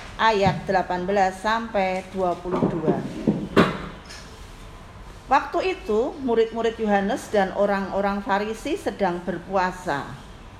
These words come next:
Pada suatu hari, datanglah orang-orang kepada Yesus dan berkata, "Murid-murid Yohanes dan murid-murid orang Farisi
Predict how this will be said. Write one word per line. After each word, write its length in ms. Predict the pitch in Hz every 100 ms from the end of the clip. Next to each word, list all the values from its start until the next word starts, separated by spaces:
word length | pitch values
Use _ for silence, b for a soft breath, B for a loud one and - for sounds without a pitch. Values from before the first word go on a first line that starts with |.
| - - - - - - - - - - 202
Pada 240 | 202 214
suatu 400 | 208 220 202 226
hari, 400 | 208 202 247 381 - - -
datanglah 560 | 196 190 208 208 233 254 220
orang-orang 640 | 202 196 214 226 254 269
kepada 400 | 233 208 202 196
Yesus 480 | 226 320 - 311 - 214
dan 240 | 185 185
berkata, 640 | 170 - 156 147 143 131 139 - - - - - - - - - - - - - - -
"Murid-murid 640 | 247 311 370 370 285 285 285
Yohanes 640 | 233 214 214 247 - -
dan 400 | - 190 180 180 - - - - 226
murid-murid 720 | 277 320 320 262 269 262 262
orang 320 | 226 220 214
Farisi 640 | 214 208 240 - 285 320